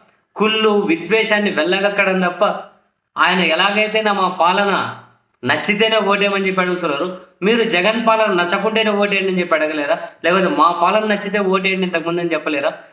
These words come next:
ఇంతకుముందు ఉన్నటువంటి మా పాలన కంటిన్యూ చేస్తామని చెప్పలేరా? ఇంతకుముందు ఉన్న జన్మభూమి కమిటీలు కొనసాగిస్తామని చెప్పలేరా? ఏదో ఒకటి చెప్పండి. ఇంత చెత్తనా?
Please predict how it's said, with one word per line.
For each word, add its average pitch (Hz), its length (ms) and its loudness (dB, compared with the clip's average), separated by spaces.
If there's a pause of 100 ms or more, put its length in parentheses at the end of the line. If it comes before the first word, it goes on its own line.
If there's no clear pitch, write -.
(140)
ఇంతకుముందు 190 440 2
ఉన్నటువంటి 220 340 0
మా 196 100 0
పాలన 190 360 0
కంటిన్యూ 185 520 -2
చేస్తామని 180 380 -2
చెప్పలేరా? 151 380 -2 (320)
ఇంతకుముందు 185 400 0
ఉన్న 220 100 2
జన్మభూమి 208 520 0
కమిటీలు 196 320 -2
కొనసాగిస్తామని 185 840 -2
చెప్పలేరా? 147 340 -2
ఏదో 214 260 0
ఒకటి 254 220 0
చెప్పండి. 185 540 -2 (1400)
ఇంత 139 140 -2
చెత్తనా? 139 600 -2